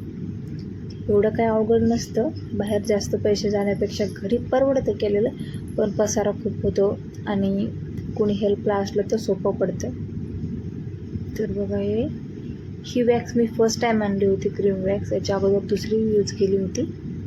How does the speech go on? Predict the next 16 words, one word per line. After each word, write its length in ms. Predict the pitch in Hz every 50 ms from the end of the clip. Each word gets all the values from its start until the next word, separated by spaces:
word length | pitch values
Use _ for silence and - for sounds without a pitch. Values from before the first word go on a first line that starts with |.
| - - - - - - - - - - - - - - - - - - - - - - - - - - - -
पण 160 | 208 202 202
ही 260 | 202 208 208 - -
खूप 280 | 226 220 - - - -
छान 180 | 233 226 220
आहे, 220 | 208 190 185 180 -
पण 220 | - - - 202
हा, 60 | 233 294 - - - - - - - - - - - - -
पहिल्या 260 | 208 190 190 196 202
वॅक्सपेक्षा 640 | 190 190 190 180 - - - - 196 - - 208 196
मला 200 | 190 190 190 196
ही 120 | 196 202 202 - - - - - -
छान 140 | - 254 220
वाटली. 320 | 190 180 170 - - 92 - - - - - - - - - - - - - - - - - - - - - - - - - - - - - - - - - - - - - - - - - - - - - - - - - - - - - - -
तर 100 | 202 202 196
बघा, 320 | 196 196 196 196 202 202
ही 160 | 208 208 208